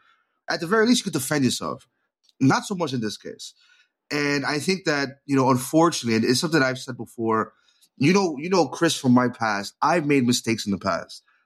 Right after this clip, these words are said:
I am not proud of my past. Um, I'm glad for the lessons I've learned from that past. But the one thing that I, I, I, you know, I try to do these days is if I speak to someone and I feel like they're heading in the wrong direction,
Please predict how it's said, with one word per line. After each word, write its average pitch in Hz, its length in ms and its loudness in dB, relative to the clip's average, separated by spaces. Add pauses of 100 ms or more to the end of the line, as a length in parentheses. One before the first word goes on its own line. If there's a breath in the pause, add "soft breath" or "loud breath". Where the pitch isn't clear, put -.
(120)
I 120 140 0
am 131 140 0
not 127 220 -2
proud 175 300 -2
of 120 140 -6
my 95 140 -8
past. - 520 -12 (380)
Um, 107 320 0
I'm 143 220 -2
glad 147 500 2
for 151 120 -12
the 120 80 -8
lessons 120 360 -8
I've 104 160 -4
learned 170 320 0
from 120 180 0
that 98 220 0
past. 98 400 -8 (480 soft breath)
But 139 120 2
the 135 60 2
one 147 200 2
thing 156 160 2
that 131 160 2
I, 123 60 0
I, 117 340 -6
I, - 20 -2 (280)
you 131 80 2
know, 113 160 4
I 113 120 0
try 147 340 -2
to 165 100 -6
do 131 160 -4
these 123 260 2
days 104 480 2
is 101 340 2
if 101 200 -2
I 110 100 0
speak 214 380 -4
to - 80 -2
someone 101 600 -2 (600 loud breath)
and 113 100 0
I 117 100 2
feel 143 260 2
like 131 160 0
they're 120 180 0
heading 135 240 2
in 135 80 2
the 120 60 4
wrong 117 280 2
direction, 110 600 -2